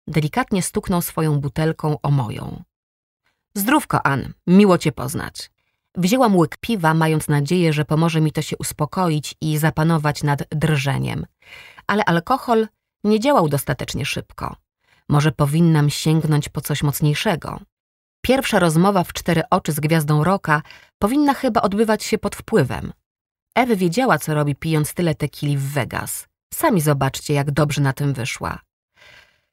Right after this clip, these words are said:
„Co cię tu sprowadza, Ann?” „Przyszłam z Nate'em i Lauren.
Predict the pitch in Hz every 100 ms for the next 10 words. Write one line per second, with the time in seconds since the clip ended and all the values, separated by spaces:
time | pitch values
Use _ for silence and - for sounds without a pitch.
0 | _ - 294 302 285 - 226 226 196 139
1 | 139 131 127 147 - _ _ _ _ _
2 | _ _ - - 349 339 302 277 262 240
3 | 247 294 285 262 269 254 165 147 143